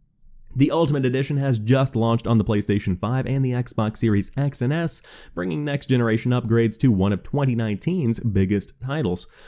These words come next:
Of course, right now, the Ultimate Edition of Control is free on the PlayStation Network through the PlayStation Plus promotions for February, if you do want to dive in and give it a look. But this is one of those situations where Control is a game that has legs,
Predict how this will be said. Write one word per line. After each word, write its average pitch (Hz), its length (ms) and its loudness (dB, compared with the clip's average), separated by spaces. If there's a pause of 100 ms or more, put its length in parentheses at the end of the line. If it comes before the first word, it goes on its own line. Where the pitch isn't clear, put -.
(120)
Of - 100 -10
course, 135 260 4
right 120 220 0
now, 127 200 -2
the 113 340 0
Ultimate 123 320 2
Edition 117 360 2
of 107 140 0
Control 117 460 0
is 101 180 0
free 131 340 -4
on 117 180 -4
the 113 100 -2
PlayStation 110 640 -2
Network 113 480 -2
through 107 140 2
the 95 120 2
PlayStation 98 580 -4
Plus 123 280 -6
promotions 113 560 0
for 92 200 2
February, 101 720 2 (260)
if - 140 -6
you 98 140 2
do 101 240 2
want 98 180 2
to 92 80 0
dive 95 240 0
in 120 160 0
and 120 380 -2
give 104 180 2
it 120 100 0
a 104 220 0
look. 98 460 2 (480)
But 220 340 0
this 151 380 0
is 175 140 2
one 139 160 2
of 147 100 -4
those 143 180 0
situations 120 680 0
where 95 180 2
Control 123 600 0
is 113 120 -2
a 107 80 0
game 98 420 -2
that 92 160 -2
has 95 520 -2
legs, 92 600 -2